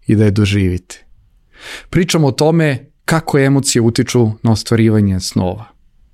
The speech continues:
Samim tim i današnja epizoda je puna emocija. Kao i uvek, zajedno sa mnom, voditelj ovog našeg podcasta, Deki Milojević.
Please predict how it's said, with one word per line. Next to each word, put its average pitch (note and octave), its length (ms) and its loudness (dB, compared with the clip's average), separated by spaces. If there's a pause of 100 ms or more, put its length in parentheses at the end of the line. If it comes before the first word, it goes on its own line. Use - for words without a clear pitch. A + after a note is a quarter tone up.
(680)
Samim C#3+ 380 0
tim D3+ 540 -2
i B2 80 2
današnja C3 420 0
epizoda A#2+ 720 0 (400)
je A2+ 120 -2
puna G2+ 340 0
emocija. F2 520 -8 (920)
Kao D#3 220 2
i C#3+ 80 2
uvek, F3+ 400 0 (300)
zajedno C3+ 460 2
sa C#3+ 260 0
mnom, D3+ 440 2 (160)
voditelj B2 560 2
ovog A#2+ 200 2
našeg A#2 320 0
podcasta, A#2+ 640 -2 (280)
Deki G#2 280 -4
Milojević. G2+ 600 -2